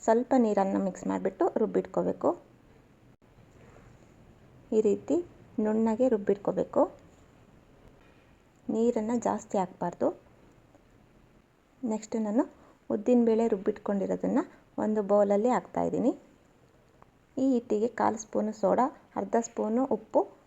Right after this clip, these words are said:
ಅರ್ಧ ಸ್ಪೂನು ಕರಿಮೆಣಸು, ಹಾಗೆ ಸಣ್ಣದಾಗಿ ಹೆಚ್ಚಿಟ್ಕೊಂಡಿರೋ ಈರುಳ್ಳಿ, ಹಸಿಮೆಣಸಿನ್ಕಾಯಿ, ಕೊತ್ತಂಬರಿ ಸೊಪ್ಪು ಮತ್ತು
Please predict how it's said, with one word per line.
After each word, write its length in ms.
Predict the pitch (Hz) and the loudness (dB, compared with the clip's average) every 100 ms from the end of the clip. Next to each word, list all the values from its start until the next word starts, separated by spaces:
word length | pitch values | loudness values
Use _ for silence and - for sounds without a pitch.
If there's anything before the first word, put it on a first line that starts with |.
| _ _ _ _ _ _ | _ _ _ _ _ _
ಅರ್ಧ 220 | 220 - 226 | -4 0 -2
ಸ್ಪೂನು 280 | - 254 226 - | 0 -2 -2 0
ಕರಿಮೆಣಸು, 560 | 214 214 202 196 - 392 - _ _ _ - - _ _ - | 0 2 0 -4 -4 -6 -6 _ _ _ -20 -20 _ _ -6
ಹಾಗೆ 220 | 214 233 269 | 2 2 2
ಸಣ್ಣದಾಗಿ 400 | 220 220 226 226 233 | 0 2 4 6 4
ಹೆಚ್ಚಿಟ್ಕೊಂಡಿರೋ 640 | 220 220 - 202 202 214 208 | 2 -4 -2 2 2 2 2
ಈರುಳ್ಳಿ, 300 | 190 190 208 359 - - | 2 2 2 0 -4 -12
ಹಸಿಮೆಣಸಿನ್ಕಾಯಿ, 800 | - 220 214 208 202 196 196 233 277 | -6 -2 -2 -2 -4 -2 2 2 2
ಕೊತ್ತಂಬರಿ 360 | 220 - 196 202 | -2 -2 -2 -2
ಸೊಪ್ಪು 220 | 196 - 320 214 | -4 -2 0 0
ಮತ್ತು 220 | - | -2